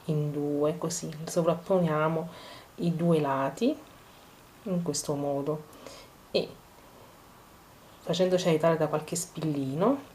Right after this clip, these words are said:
facciamo combaciare bene le due parti, le due estremità.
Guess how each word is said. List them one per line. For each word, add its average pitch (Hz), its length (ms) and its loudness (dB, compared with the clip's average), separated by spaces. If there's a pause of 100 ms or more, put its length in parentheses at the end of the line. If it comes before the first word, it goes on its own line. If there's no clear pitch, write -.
facciamo 156 420 0
combaciare 170 540 0
bene 151 520 0 (320)
le 156 140 0
due 151 140 6
parti, 139 580 -6
le 175 140 2
due 151 100 0
estremità. 143 640 -2